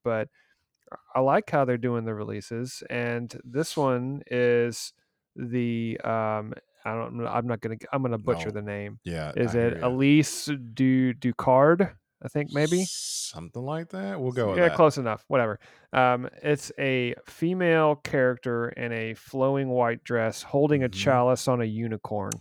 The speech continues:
Speaker 1: I mean, this
Speaker 2: Yep.
Speaker 1: thing screams to me old school fantasy, which in all the right ways, I think.
Speaker 2: And it's cool 'cause it looks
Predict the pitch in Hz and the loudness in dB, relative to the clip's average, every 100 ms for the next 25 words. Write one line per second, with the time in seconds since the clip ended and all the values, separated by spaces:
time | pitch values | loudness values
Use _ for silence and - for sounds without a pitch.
0 | - 123 123 120 117 113 - _ _ _ | -8 -6 -2 -2 -4 -6 -12 _ _ _
1 | _ _ _ - 107 123 147 151 127 123 | _ _ _ 0 6 8 8 6 2 2
2 | 123 123 _ _ - - - 139 156 160 | 0 -6 _ _ -10 -10 -4 0 2 2
3 | 160 160 - - 131 127 127 117 110 113 | 0 -2 -6 -6 -4 -2 -2 -2 -4 -8
4 | _ - 127 131 139 127 - - 123 113 | _ 0 4 6 4 0 -8 -2 2 4
5 | 113 110 - 110 110 110 - - - _ | 4 0 -2 -4 -4 -8 -10 -12 -14 _
6 | - 113 113 - - - 113 131 131 120 | -2 0 0 -4 -8 -2 6 8 8 6
7 | 110 - - - - - 110 - - - | 2 0 -4 -6 -10 -6 -4 -4 -10 -16
8 | - _ _ _ - 127 131 120 120 107 | -20 _ _ _ 4 6 6 2 0 0
9 | - 143 139 117 107 92 110 113 135 - | 0 2 2 0 -2 -2 -2 0 0 -2
10 | - | -6